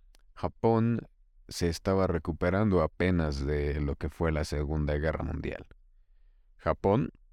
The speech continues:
había sido atacado injustificadamente, la verdad, con bombas atómicas. Y, eh, pues, esta nación estaba luchando por recuperarse de las secuelas de la guerra.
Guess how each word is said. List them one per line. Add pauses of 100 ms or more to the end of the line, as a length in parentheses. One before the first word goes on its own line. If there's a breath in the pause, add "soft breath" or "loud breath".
había
sido
atacado (880)
injustificadamente,
la
verdad, (580)
con
bombas
atómicas. (840)
Y, (220)
eh,
pues,
esta
nación
estaba (240)
luchando
por
recuperarse
de
las
secuelas
de
la
guerra.